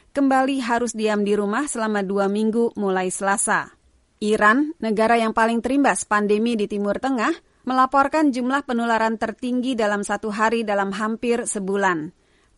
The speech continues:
Pemerintah memperingatkan, sebagian besar provinsi di sana menghadapi perebakan kembali virus corona.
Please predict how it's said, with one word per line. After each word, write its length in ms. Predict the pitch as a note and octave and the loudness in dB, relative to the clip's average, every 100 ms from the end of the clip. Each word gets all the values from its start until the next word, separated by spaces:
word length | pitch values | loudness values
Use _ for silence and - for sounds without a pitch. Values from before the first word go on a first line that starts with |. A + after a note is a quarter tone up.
| G3+ | -2
Pemerintah 560 | G#3 G#3 G#3+ G#3 A#3 | 0 0 0 0 0
memperingatkan, 800 | A3 G3 G#3 G3+ G3+ - A#3 D#4+ - _ - | 0 -2 -4 -4 -4 -2 0 0 -2 _ -10
sebagian 480 | B3+ C4+ B3 C4 | -2 -2 0 -2
besar 400 | B3+ A#3 B3 B3+ | -2 0 -2 0
provinsi 560 | A3+ A3 A#3 A3 - A3+ | 0 -2 0 -4 -2 -4
di 80 | G#3 | -2
sana 320 | A3+ G#3+ G#3+ | -2 0 0
menghadapi 720 | G#3 G3+ G3+ G#3 A3 A#3 A3 | -2 -4 -2 0 0 -2 -4
perebakan 480 | G#3+ G3+ G3+ G#3+ G#3+ | -4 -2 -2 -2 -4
kembali 480 | G#3+ G#3 A3 A3+ A3+ | -2 0 2 2 0
virus 400 | B3 A#3+ G3 - - | -2 -2 -2 -4 -4
corona. 480 | F#3+ G3+ G3 F3 | 0 0 0 -2